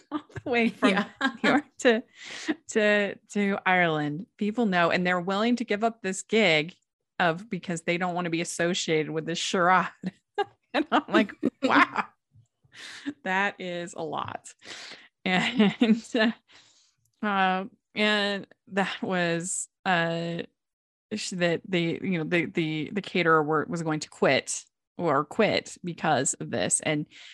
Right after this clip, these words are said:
Speaker 1: and then you have kind of Brooke get mad, getting mad at Margot at that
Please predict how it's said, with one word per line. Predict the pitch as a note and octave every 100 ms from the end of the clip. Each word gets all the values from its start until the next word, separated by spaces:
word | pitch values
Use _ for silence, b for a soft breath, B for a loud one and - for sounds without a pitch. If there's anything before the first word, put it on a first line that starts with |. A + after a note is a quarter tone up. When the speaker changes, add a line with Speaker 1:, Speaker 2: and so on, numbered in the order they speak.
| B
Speaker 1:
and | F3
then | G3 A3
you | A3+
have | G3 F#3+ F3+
kind | F3
of | D3+
Brooke | F3+ G3
get | - E3
mad, | E3+ D#3+ -
getting | F3 E3 D#3+ D#3+
mad | D#3+ D#3+ D#3+
at | -
Margot | D#3+ E3 E3 D#3+
at | -
that | D3+